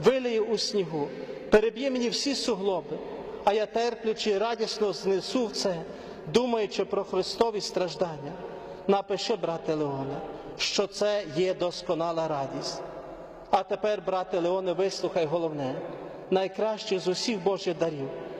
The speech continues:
це здатність перемагати себе самого і добровільно з любові до Христа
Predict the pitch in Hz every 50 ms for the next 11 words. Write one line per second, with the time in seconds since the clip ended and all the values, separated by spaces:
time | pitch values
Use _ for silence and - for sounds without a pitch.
0 | - - - - - - - 202 190 165 147 190 185 180 185 - 190 180 - 180
1 | 185 185 170 175 175 175 160 165 175 170 170 175 156 - - 175 151 170 165 -
2 | - 180 165 160 156 151 139 131 - - - - - - - - - - - -
3 | 196 202 - 208 190 196 190 196 190 220 247 220 220 208 175 - 190 196 190 170
4 | 220 233 214 214 - 196 190 185 - 185 180 - - - 202 185 180 175